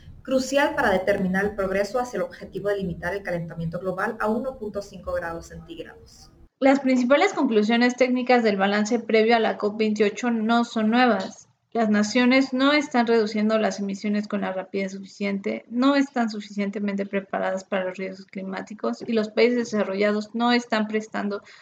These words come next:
Speaker 2: suficiente apoyo a los países en desarrollo.
Speaker 1: El texto actualizado para el cierre de la cop veintiocho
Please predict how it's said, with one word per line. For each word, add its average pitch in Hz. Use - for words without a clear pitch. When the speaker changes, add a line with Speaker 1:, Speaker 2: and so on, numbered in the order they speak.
Speaker 2:
suficiente 214
apoyo 214
a 214
los 196
países 202
en 180
desarrollo. 175
Speaker 1:
El 214
texto 247
actualizado 185
para 175
el 175
cierre 208
de 175
la 170
cop 180
veintiocho 214